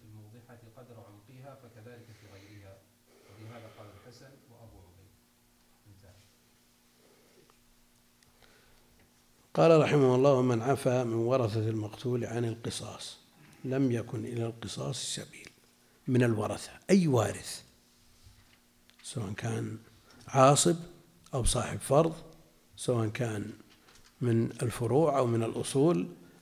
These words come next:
Speaker 2: أو من زوج أو زوجة، وإن كان ال-، ال-، ال-، العافي زوجا أو زوجة، الذي عفى عن القصاص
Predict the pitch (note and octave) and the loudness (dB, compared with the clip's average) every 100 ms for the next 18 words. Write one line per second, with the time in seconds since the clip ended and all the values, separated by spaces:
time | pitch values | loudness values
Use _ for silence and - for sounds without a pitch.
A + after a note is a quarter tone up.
0 | - - D#3 D3 C#3 D3 D3 - - - | -10 0 2 4 4 2 0 -6 -20 -20
1 | - - _ _ - B2 A#2+ B2+ A#2+ A#2+ | -20 -20 _ _ -6 0 2 2 -2 -4
2 | A#2+ A2 G#2+ G#2 G#2+ G#2 - - - _ | -2 -4 -4 -8 -10 -12 -14 -20 -20 _
3 | _ _ _ _ _ _ _ - C3 B2+ | _ _ _ _ _ _ _ -2 0 2
4 | D3+ E3 D3 C3+ B2+ A#2+ A#2 A#2+ A#2 A#2 | 4 6 6 2 0 0 0 -2 -4 -4
5 | A2+ A#2 A#2 - - _ - A#2 G#2 C#3+ | -6 -8 -12 -18 -20 _ -10 -6 2 4
6 | D#3+ D#3+ D#3+ E3 - B2+ C3 D#3 D#3+ G3 | 4 4 2 2 -2 0 0 2 2 2
7 | C#3 B2 G#2+ G2+ G#2 A2 - - - _ | 0 -4 -4 -6 -8 -12 -14 -18 -20 _
8 | _ _ _ _ _ _ _ _ _ _ | _ _ _ _ _ _ _ _ _ _
9 | _ A#2+ A2 A#2 C3 A#2 A2 G#2+ G#2+ G2+ | _ -8 -4 -2 -2 -4 -4 -8 -10 -14
10 | - - - | -16 -20 -20